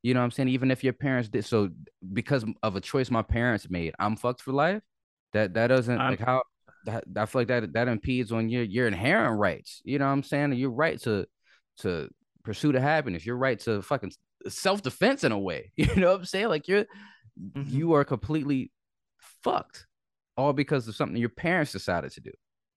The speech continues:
Speaker 2: Yeah, I'm not sure if he had any part of that when it came to That's So Raven when he got a little bit older, but I know that's the, that's the,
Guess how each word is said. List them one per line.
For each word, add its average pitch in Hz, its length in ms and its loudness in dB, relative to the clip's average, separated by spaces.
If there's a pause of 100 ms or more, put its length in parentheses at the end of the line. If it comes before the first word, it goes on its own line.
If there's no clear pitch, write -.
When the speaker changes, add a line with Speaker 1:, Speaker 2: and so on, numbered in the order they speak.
(540)
Speaker 2:
Yeah, 127 220 0 (180)
I'm 143 160 4
not 170 160 6
sure 170 200 4
if 151 100 0
he 170 100 0
had 156 180 4
any 139 260 0 (100)
part 143 220 2
of 139 80 -6
that 139 300 -2
when 131 140 -2
it 123 120 -6
came 127 240 -2
to 123 460 -4
That's 131 220 0
So 143 100 -2
Raven 127 360 -2
when 131 80 -4
he 123 60 -2
got 123 80 0
a - 20 2
little 123 140 -2
bit 123 140 -2
older, 151 340 -2 (380)
but 127 100 0
I 131 80 2
know 139 140 4
that's 127 260 0
the, 120 320 -2
that's - 240 -4
the, 127 320 -4